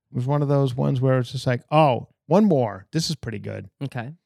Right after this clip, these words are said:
Speaker 1: This guy, Jamie Dimon, Di-, uh, he's a, he wor-, he's the C E O of,
Speaker 2: C E O
Speaker 1: uh,
Speaker 2: of, uh,
Speaker 1: yeah, Morgan Chase.
Speaker 2: Yeah.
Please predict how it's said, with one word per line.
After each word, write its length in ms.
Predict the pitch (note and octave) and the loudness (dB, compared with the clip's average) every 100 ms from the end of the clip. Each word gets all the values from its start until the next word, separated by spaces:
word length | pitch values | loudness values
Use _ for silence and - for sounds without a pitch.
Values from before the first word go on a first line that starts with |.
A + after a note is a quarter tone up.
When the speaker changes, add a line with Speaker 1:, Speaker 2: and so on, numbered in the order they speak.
| _ _ _ _ _ _ _ _ | _ _ _ _ _ _ _ _
Speaker 1:
This 160 | F3+ F#3 | -2 2
guy, 160 | D#3+ | 2
Jamie 540 | C3 G#2+ D#3+ A3 A#3 D#3 | 2 2 4 4 4 2
Dimon, 720 | G#2+ B2 C#3 D3 A#2+ G2+ G2 _ _ _ _ _ | 0 0 4 2 2 -4 -14 _ _ _ _ _
Di-, 320 | A2+ C3+ C#3+ C3 A2+ - | -2 -2 -2 -4 -8 -6
uh, 280 | B2+ B2 | -2 0
he's 260 | B2 E3 D#3 | 2 0 2
a, 160 | C#3 C3+ | 0 2
he 100 | D3 | 0
wor-, 180 | D3 | -2
he's 180 | C#3 C3+ | -2 -2
the 80 | C3+ | -4
C 380 | - G3+ F3+ D#3 | -2 -2 2 2
E 40 | |
O 200 | D3 C3+ | 4 2
of, 80 | A#2+ | 2
Speaker 2:
C 40 | |
E 40 | A#2+ | 2
O 20 | |
Speaker 1:
uh, 200 | A#2+ A#2 A2+ | 2 2 0
Speaker 2:
of, 60 | A2+ | -2
uh, 80 | B2 | 0
Speaker 1:
yeah, 180 | B2+ A#2+ | 0 0
Morgan 460 | A#2 A#2+ B2 A#2 | 0 0 -2 -4
Chase. 460 | A2 - A2+ G#2+ A2+ | -6 -6 -6 -6 -4
Speaker 2:
Yeah. 320 | C#3 A2 E2 | -4 -4 -8